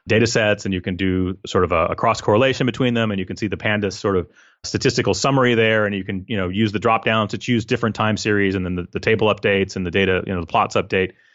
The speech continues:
So that's a nice one as well. And then on the bottom right, there's kind of an interesting one that's got this three D plot. And this is maybe confusing for some people. Bokeh itself is not a three D plotting library and has no inherent three D capability built in. But Bokeh is very extensible. At some point, we realized that, you know, lots of users have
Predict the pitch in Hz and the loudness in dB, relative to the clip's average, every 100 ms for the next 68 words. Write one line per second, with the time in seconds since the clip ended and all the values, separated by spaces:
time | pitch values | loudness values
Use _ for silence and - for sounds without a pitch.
0 | _ _ - 123 120 113 110 107 95 143 | _ _ -4 0 0 0 0 -4 -2 0
1 | 139 127 123 _ _ _ - 139 175 156 | 2 0 -4 _ _ _ -4 0 0 2
2 | 147 151 131 139 151 127 120 127 131 127 | 2 2 2 0 0 -4 -6 -8 -8 -12
3 | 131 120 117 101 - - 113 - 123 120 | -8 -4 -4 -2 -2 -2 -4 -2 -2 -2
4 | 117 90 87 110 156 175 175 190 165 - | 0 0 0 0 -2 -2 0 2 2 0
5 | 110 113 107 98 101 - 110 113 123 117 | -2 -2 0 -2 -6 -8 -2 0 2 2
6 | 101 95 - _ 117 170 170 139 147 131 | 0 -2 -10 _ 0 2 2 2 0 0
7 | 110 123 123 - 113 104 110 101 101 98 | 0 0 0 -2 -6 -2 -2 -2 -4 -4
8 | 95 92 110 110 107 101 90 107 101 - | -4 -2 2 4 4 2 0 0 0 0
9 | 113 104 98 101 95 95 92 104 107 98 | 0 2 2 0 0 0 2 0 2 2
10 | 139 196 _ _ _ _ _ _ 123 135 | 0 -2 _ _ _ _ _ _ 0 0
11 | 117 139 151 147 131 143 143 123 _ 131 | 2 2 4 0 2 0 0 -4 _ 0
12 | 139 120 135 143 101 92 101 107 180 185 | 0 0 -4 -4 -4 -4 -4 -2 -2 0
13 | 156 131 117 113 110 101 110 110 98 98 | 0 2 2 4 2 0 -2 -2 0 0
14 | 120 127 113 120 117 - 104 98 | 0 0 -2 0 0 2 2 0